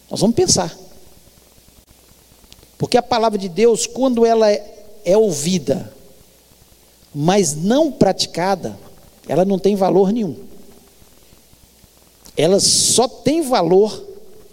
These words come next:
quando nós ouvimos, mas nós praticamos. E eu espero que você ouça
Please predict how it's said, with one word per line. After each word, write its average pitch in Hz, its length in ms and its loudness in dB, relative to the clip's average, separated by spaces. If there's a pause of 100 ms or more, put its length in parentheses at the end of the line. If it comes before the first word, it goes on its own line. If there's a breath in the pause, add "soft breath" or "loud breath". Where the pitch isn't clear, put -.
(720)
quando 240 320 0
nós 220 920 0
ouvimos, 185 960 -2 (880)
mas 135 180 0
nós 131 160 -2
praticamos. - 840 -4 (2250)
E - 80 0
eu 185 80 4
espero 185 320 0
que 202 100 -6
você 190 480 2 (480)
ouça 269 500 2